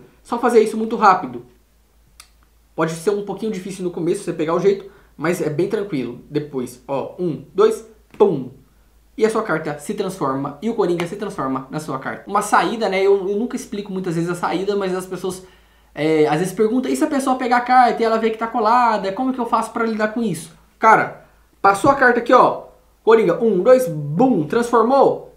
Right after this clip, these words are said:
já pega a carta e tran-, e o Coringa se transforma na sua carta. Coloca ela aqui em cima e, ó, ó, rapidamente levanta aqui, ó, só o cinco e desprega ele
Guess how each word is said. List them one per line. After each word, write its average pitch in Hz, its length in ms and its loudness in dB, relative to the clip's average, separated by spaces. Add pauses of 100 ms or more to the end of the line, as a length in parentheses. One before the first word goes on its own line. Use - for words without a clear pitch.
já 226 200 2
pega 262 240 4
a - 20 0
carta 247 540 2
e 226 80 -4
tran-, 247 260 -2 (140)
e 233 120 -8
o 240 60 -2
Coringa 202 300 2
se 214 100 -4
transforma 175 480 -2
na 185 120 -2
sua 185 160 -4
carta. 131 280 -6
Coloca 262 380 4
ela 262 100 6
aqui 262 160 2
em 302 60 4
cima 269 500 2 (240)
e, 254 400 0
ó, - 440 6 (100)
ó, 202 360 4 (320)
rapidamente 233 840 0
levanta 208 420 2
aqui, 220 160 -2
ó, 170 140 2
só 220 200 0
o 226 60 0
cinco - 460 -2 (100)
e 226 300 -4 (280)
desprega 208 520 2
ele 180 420 4